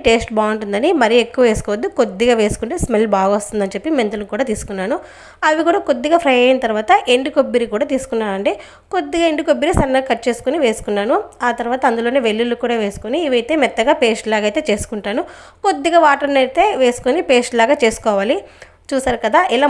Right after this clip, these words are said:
ముద్దగా చేసుకోవాలి. అందులోనే మన రుచికి తగ్గట్టుగా ఉప్పు, ఇంకా కొద్దిగా పసుపు కూడా వేసుకొని మొత్తం బాగా కలుపుకోవాలి. పసుపు, ఉప్పు మనం మిక్సీ పట్టేటప్పుడైనా వేసుకోవచ్చు, లేదా ఇప్పుడైనా కలుపుకోవచ్చు అండి, అది మన ఇష్టం. ఇవి రెండు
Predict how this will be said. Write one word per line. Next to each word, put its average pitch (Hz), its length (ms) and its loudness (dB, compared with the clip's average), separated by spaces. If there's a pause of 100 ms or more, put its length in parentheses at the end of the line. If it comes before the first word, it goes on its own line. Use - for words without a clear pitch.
ముద్దగా 247 400 4
చేసుకోవాలి. 214 520 0 (260)
అందులోనే 240 520 2 (420)
మన 254 220 2
రుచికి 269 340 -6
తగ్గట్టుగా 214 460 0 (200)
ఉప్పు, - 360 0 (440)
ఇంకా 294 260 2 (440)
కొద్దిగా 277 500 2
పసుపు - 300 -4 (160)
కూడా 247 180 2
వేసుకొని 240 440 0 (920)
మొత్తం 294 240 -2 (100)
బాగా 254 280 4
కలుపుకోవాలి. 233 640 2 (540)
పసుపు, 262 360 2 (120)
ఉప్పు - 240 -2 (120)
మనం 294 220 4
మిక్సీ - 300 0
పట్టేటప్పుడైనా 262 600 2 (100)
వేసుకోవచ్చు, 247 580 2 (140)
లేదా 381 220 2
ఇప్పుడైనా 294 400 -4
కలుపుకోవచ్చు 220 500 0
అండి, 240 180 0
అది 403 100 0 (100)
మన 214 200 0
ఇష్టం. - 260 -4 (540)
ఇవి 269 160 2
రెండు 254 200 2